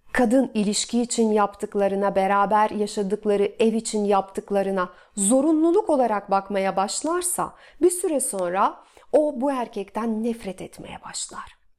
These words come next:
Zorunda hissederek, söylene söylene yaptığımız işin içine biz nefretimizi, bıkkınlığımızı, negatif duygularımızı yüklemiş, yüklemiş oluyoruz.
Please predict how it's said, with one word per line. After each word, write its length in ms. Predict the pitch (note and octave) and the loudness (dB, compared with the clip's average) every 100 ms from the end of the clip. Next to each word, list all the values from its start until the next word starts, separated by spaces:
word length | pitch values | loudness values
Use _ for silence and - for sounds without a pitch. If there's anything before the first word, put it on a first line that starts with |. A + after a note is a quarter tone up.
| _ _ _ _ _ _ _ - - - - | _ _ _ _ _ _ _ -20 -20 -8 -2
Zorunda 560 | A3 C#4+ D4+ D4+ D4+ | 2 4 4 2 2
hissederek, 760 | D#4 D4 - - F#3+ F#3 - - | 0 0 -4 -4 -6 -4 -4 -2
söylene 560 | - C4 C#4 C#4 D4 | 2 4 4 0 -2
söylene 460 | E4 D#4 C#4 A#3 G#3+ | -2 0 2 2 0
yaptığımız 720 | G3+ G3 - G3+ F#3+ F3 - | 0 -4 -6 -4 -4 -4 -4
işin 500 | G#3 - G3+ G3 C4+ | -4 -2 -2 -2 -4
içine 540 | A3 - F3 D#3 F#3 C4 - _ _ _ | -6 -4 -4 -4 -4 -6 -12 _ _ _
biz 460 | A3 B3 B3+ - - - - - _ | 0 0 0 -8 -12 -20 -20 -20 _
nefretimizi, 1040 | A#3 B3 B3 A#3 A#3 A#3 G#3+ G#3 - F3 F3+ | 4 4 2 -2 0 0 0 0 -4 -6 -6
bıkkınlığımızı, 1120 | G3 A3 B3+ - B3 A#3 A#3 A#3 A3+ F#3+ F3 - - A3+ | -2 -2 -2 -4 -2 2 4 4 2 0 -4 -6 -6 0
negatif 540 | B3+ B3 B3+ G#3 - | 2 4 0 -2 -8
duygularımızı 640 | G3 F#3 F#3 F#3 F#3 F#3 G3+ | -8 -4 -2 -2 -2 -4 -4
yüklemiş, 580 | F#3 - F3+ F3+ - | -6 -6 -4 -4 -4
yüklemiş 560 | G#3+ F#3 - G#3+ G3+ - | -4 -4 -2 -2 -2 -4
oluyoruz. 680 | E3+ E3 - - - - | -6 -8 -12 -14 -18 -18